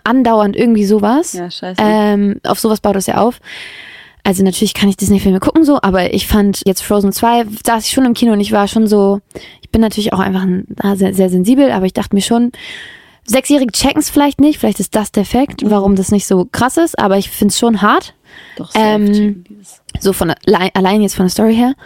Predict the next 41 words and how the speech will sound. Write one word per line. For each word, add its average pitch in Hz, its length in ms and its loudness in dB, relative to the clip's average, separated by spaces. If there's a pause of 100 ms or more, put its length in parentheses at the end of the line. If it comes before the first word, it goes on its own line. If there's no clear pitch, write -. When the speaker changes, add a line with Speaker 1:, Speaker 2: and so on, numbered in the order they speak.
(120)
Speaker 1:
Vajana 196 420 2
übrigens 180 280 0
auch 202 160 0
am 220 80 2
Ende, 240 420 2
find 190 220 0
ich, - 80 -8
fand 185 240 -2
ich - 60 -10
ganz 180 180 -2
schön 185 380 0 (800)
doll. 196 280 2 (220)
Speaker 2:
Ja. 202 200 -4 (120)
Speaker 1:
Aber 185 600 0 (180)
so 190 340 0 (240)
alles, 202 300 0
was 196 120 0
so 190 100 2
True 185 260 -2
Crime 196 440 0
und 175 140 0 (160)
Crime 196 320 0
generell, 196 580 2
Thriller, 190 540 2
ich - 140 -4
bin 175 100 -2
da 165 100 0
raus. 160 400 -2
Also 180 240 -2
Speaker 2:
Same. - 160 -4 (420)
Speaker 1:
Drama, 277 580 2
herzlich 226 380 -2
gerne. 214 520 0 (460)
Give 330 180 2
me, 202 120 4
Speaker 2:
Wirklich? 196 200 -2
Speaker 1:
give 240 200 2
me 233 80 4
something 226 340 0
to - 100 -2
cry. 254 480 0